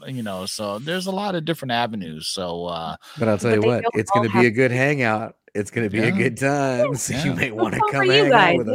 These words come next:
Speaker 2: us.
Speaker 3: show up for you guys. That's, you know.
Speaker 2: Yeah. And that's
Speaker 1: Yeah.
Speaker 2: what's, that's what's fun, especially since I bet you all of us are gonna be good and liquored up during the holiday
Speaker 1: Oh,
Speaker 2: weekend.
Speaker 1: I'm gonna be to-,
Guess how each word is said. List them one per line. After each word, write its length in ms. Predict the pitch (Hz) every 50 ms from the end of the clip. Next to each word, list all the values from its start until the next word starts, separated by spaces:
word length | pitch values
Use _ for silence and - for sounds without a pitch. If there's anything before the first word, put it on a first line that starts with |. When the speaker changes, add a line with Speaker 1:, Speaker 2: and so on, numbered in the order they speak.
| 233 233
Speaker 2:
us. 80 | 233
Speaker 3:
show 220 | - 640 659 659 -
up 60 | - -
for 60 | 330
you 200 | 311 330 359 311
guys. 380 | 220 202 170 151 139 127 131 147
That's, 280 | - 240 254 247 - - - _ _ -
you 140 | 240 220
know. 260 | - - - - 196 - _
Speaker 2:
Yeah. 800 | - 95 92 98 110 135 156 160 127 85 80 82 85 82 - - - _ _ _ - -
And 120 | - 95
that's 200 | 113 156 196 165
Speaker 1:
Yeah. 60 | -
Speaker 2:
what's, 200 | 120 107 - - - -
that's 280 | 127 156 190 - -
what's 180 | - 101 - -
fun, 340 | - _ - 135 131 107 104
especially 420 | 104 - - 156 165 - 135 113
since 400 | 101 - - 101 92 87 - - _ _ _ _ _ -
I 80 | 110 107
bet 280 | 101 151 175 165 -
you 140 | - 95 - - _
all 220 | - 117 131 131 120
of 60 | 104
us 200 | 95 92 - -
are 60 | 95 87
gonna 180 | 95 92 90
be 140 | 85 85 85
good 200 | 80 110 123 110
and 120 | 92 92 95
liquored 260 | 113 117 - 98 95
up 180 | 110 107 - _
during 200 | - 95 90 85
the 80 | 85 92
holiday 300 | 104 110 104 90 90 87
Speaker 1:
Oh, 60 | 82 170
Speaker 2:
weekend. 60 | 127
Speaker 1:
I'm 360 | 101 92 95 107 120 143 143 160
gonna 140 | - - -
be 140 | - -
to-, 160 | - - 156